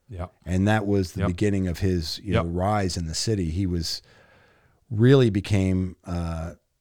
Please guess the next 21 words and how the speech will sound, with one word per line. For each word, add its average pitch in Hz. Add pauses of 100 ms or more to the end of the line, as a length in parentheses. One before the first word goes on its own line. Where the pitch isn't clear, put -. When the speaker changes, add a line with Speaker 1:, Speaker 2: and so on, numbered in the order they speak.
Speaker 2:
certainly 98
in 87
demand 85
Speaker 1:
Yep. 117
Speaker 2:
at 82
that 87
point. 92
Speaker 1:
Yep. 147
Speaker 2:
And, 85 (260)
uh, 82 (1040)
wow. 92 (160)
I 87
mean, 85 (280)
what 85
do 95
you 92
want, 87
what 87
do 92
you 92
wanna, 85